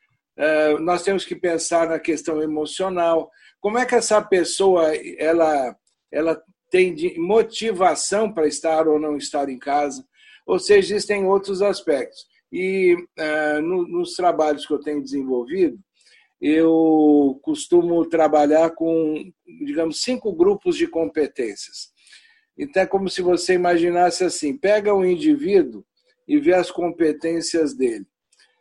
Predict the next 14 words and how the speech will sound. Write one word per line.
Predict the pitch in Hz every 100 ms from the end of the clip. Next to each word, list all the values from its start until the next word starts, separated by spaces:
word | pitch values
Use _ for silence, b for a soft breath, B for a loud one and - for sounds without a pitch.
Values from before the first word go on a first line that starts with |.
| _
Se | _ - 185 185
a | 175
gente | 185 214 214 220
olhar | 202 170 170 165 165
os | 156 135
melhores | 156 151 156 170 185 180 175 160 151
assessments, | 151 - 160 156 147 147 151 143 - - _ _ -
os | 131
melhores, | 151 156 160 165 156 156 - - -
as | 147 143 143 135 131 160
melhores | 147 160 190 202 170
avaliações | 160 156 147 135 160 143
de | 131
perfil, | 139 127 - 180 185 -